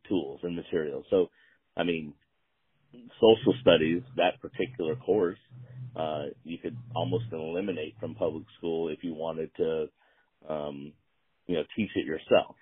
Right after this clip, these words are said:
or teach it to your kids. Uh, or, you know, Khan Academy, they're a completely free source. So, um, in a way,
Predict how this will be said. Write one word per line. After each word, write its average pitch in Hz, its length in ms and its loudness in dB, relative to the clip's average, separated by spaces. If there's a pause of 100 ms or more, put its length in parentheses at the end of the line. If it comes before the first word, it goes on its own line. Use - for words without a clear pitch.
(160)
or 80 100 -4
teach 85 240 -6
it 80 160 -14
to 82 60 -8
your 76 140 -6
kids. 71 400 2 (640)
Uh, 73 340 -2 (440)
or, 78 360 -2 (260)
you 82 140 -8
know, 71 140 -6 (160)
Khan 95 260 2
Academy, 76 640 -2
they're 80 220 -4 (280)
a - 120 -20
completely 78 580 -6
free 78 280 -2 (300)
source. 76 280 2 (100)
So, 82 260 4 (480)
um, 62 480 -8 (840)
in 101 120 2
a 98 60 0
way, 95 560 2